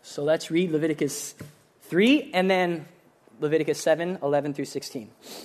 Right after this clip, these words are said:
Here we go. Please, God bless it. Leviticus three. If his offering is a sacrifice of peace offering,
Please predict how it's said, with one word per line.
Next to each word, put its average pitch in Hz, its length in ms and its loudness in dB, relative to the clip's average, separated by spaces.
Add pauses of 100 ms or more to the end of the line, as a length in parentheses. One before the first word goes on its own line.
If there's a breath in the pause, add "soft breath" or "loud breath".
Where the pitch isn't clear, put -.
(600 loud breath)
Here 165 580 2
we 143 160 0
go. 139 220 2
Please, 151 320 -4
God 139 240 -2
bless 113 200 -12
it. - 80 -20 (1800 loud breath)
Leviticus 170 500 0
three. 160 380 -2 (180)
If 208 160 6
his 196 320 8
offering 311 760 6 (280)
is 185 160 6
a 175 60 2
sacrifice 254 1080 4 (320 loud breath)
of 175 240 0
peace - 480 4
offering, 131 580 -2